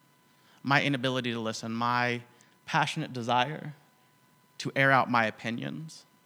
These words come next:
actually was challenged, 'cause this verse became very, um, personal for me over the last few years when I've realized the way I thought was so secure and flawless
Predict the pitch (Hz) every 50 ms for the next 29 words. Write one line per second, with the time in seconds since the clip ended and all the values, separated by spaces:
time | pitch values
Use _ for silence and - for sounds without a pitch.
0 | _ _ _ _ _ _ _ _ _ _ _ _ _ _ _ _ _ - 135 143
1 | 143 - - 190 170 147 135 - - - - 131 127 123 113 131 147 104 - -
2 | 123 117 135 147 - - 151 147 - - - - 131 123 120 127 123 120 117 113
3 | - - - - _ _ _ _ _ _ _ _ _ _ - - - - 71 -
4 | - 127 135 - - _ - - 147 143 135 - - 123 120 - - 127 113 113
5 | 117 113 110 110 107 - - - 110 113 117 117 117 117 117 113 113 - - -
6 | - 120 117 110 104 110 117 117 117 113 104 110 110 110 113 101 - 113 120 123
7 | 120 123 120 113 113 113 110 98 - - _ _ _ _ _ _ _ _ _ _
8 | _ _ _ _ _ _ _ - - 120 117 139 160 170 156 - 160 117 127 123
9 | - - 139 135 127 - - 147 - - - 139 127 120 110 - - - 107 101
10 | 120 - - - - - - - -